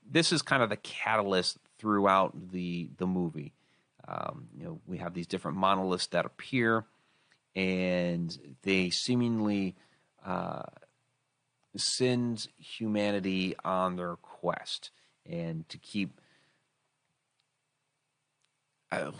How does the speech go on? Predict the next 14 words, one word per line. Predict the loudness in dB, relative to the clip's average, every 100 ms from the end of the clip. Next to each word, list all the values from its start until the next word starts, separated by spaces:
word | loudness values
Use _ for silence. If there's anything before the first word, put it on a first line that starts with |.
| -16 -6
leveling | 0 2 0 -2 -2
up, | -4
for | 0 0 4
lack | 4 4
of | 2 2
a |
better | 4 4 4
term, | 2 4 4 2 -2 -12 -20 -20 _ _
uh, | 0 2
but | 4 2 4
basically | 4 4 4 4
to | 2
keep, | 2 2 0 -6
to | -4 -4